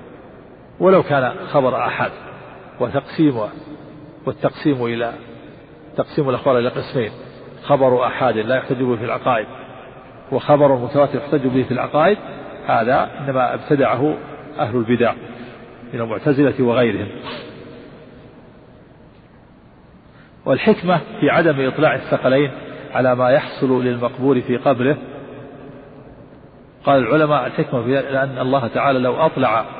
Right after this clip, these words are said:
لو أطلع عباده على ما يحصل، على ما يحصل للمقبور في قبره لزالت حكمة التكليف والإيمان بالغيب، ولما تدافن الناس،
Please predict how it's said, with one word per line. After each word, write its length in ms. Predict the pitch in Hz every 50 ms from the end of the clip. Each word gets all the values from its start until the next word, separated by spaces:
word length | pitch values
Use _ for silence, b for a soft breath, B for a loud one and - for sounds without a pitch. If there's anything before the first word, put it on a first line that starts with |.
| - - - - -
لو 140 | 131 135 156
أطلع 180 | 151 - 147 131
عباده 440 | 113 120 120 127 139 127 120 120 107
على 220 | 127 127 123 123
ما 140 | 123 131 143
يحصل، 420 | 160 151 - - - 139 127 131
على 360 | 127 135 143 139 135 131 123 117
ما 140 | 127 123 120
يحصل 460 | 135 160 160 - - - 131 123 123
للمقبور 460 | 131 131 120 123 120 - 151 156 139
في 140 | 127 - 131
قبره 340 | 113 - 151 156 175 185 - - B B B B B B B -
لزالت 500 | 117 110 104 123 131 135 143 147 139 -
حكمة 380 | - - 165 - - 139 -
التكليف 540 | 117 120 - - 123 - - 131 147 147 -
والإيمان 500 | 131 120 113 113 131 135 135 139 123 113
بالغيب، 280 | 104 110 104 110 104 98 - - - - B B B B B B B
ولما 320 | 139 143 151 147 139 139 127
تدافن 420 | - 131 120 143 139 123 - 123
الناس، 440 | 120 117 113 107 101 - - - -